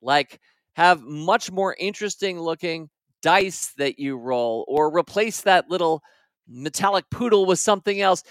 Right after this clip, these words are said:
You know, there are a lot of opportunities, uh, that craftsmen have to take well-known games and develop much more interesting or beautiful components, and you just kind of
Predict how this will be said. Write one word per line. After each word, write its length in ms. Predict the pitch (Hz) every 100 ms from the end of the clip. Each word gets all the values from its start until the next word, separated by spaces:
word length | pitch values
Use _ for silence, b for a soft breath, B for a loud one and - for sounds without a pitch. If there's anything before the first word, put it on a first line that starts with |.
| B -
You 80 | 185
know, 40 |
there 180 | 180 180
are 40 |
a 60 | 175
lot 260 | 175 202
of 80 | 196
opportunities, 880 | 190 180 165 - 208 185 151 143 - _ _ -
uh, 200 | 131 131
that 200 | 139 147 _
craftsmen 580 | - 185 247 - 165 156
have 540 | 139 185 175 135 135 _ _ _
to 120 | - 156
take 300 | - 208 202
well-known 560 | 139 160 185 202 240 196
games 440 | 147 135 139 -
and 200 | 135 143
develop 360 | - 147 156 139
much 520 | 139 151 175 185 -
more 180 | 160 160
interesting 360 | 160 - - 147
or 100 | 123
beautiful 440 | 107 160 190 175
components, 520 | 151 135 160 175 202
and 140 | - 151
you 80 | 147
just 220 | 185 -
kind 160 | 185
of 100 | 160